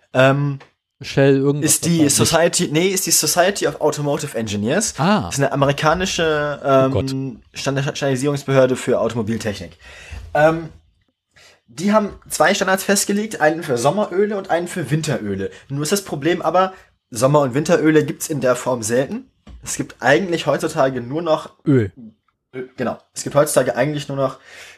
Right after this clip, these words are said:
Speaker 1: Mehrbereichsöle, nennt sich das. Wir fangen trotzdem historisch gesehen bei den Sommerölen an. Ähm, die Sommeröle sind stand-, durchstandardisiert mit Zahlen von zwanzig bis sechzig.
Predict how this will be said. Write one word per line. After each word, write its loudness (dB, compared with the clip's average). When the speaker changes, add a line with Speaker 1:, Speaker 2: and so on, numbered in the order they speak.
Speaker 1:
Mehrbereichsöle, 0
nennt -8
sich -14
das. -12
Wir -10
fangen 0
trotzdem -4
historisch -2
gesehen 0
bei 2
den -2
Sommerölen 2
an. -2
Ähm, 2
die -6
Sommeröle 2
sind -2
stand-, -6
durchstandardisiert -2
mit -6
Zahlen 4
von -6
zwanzig -2
bis -4
sechzig. -4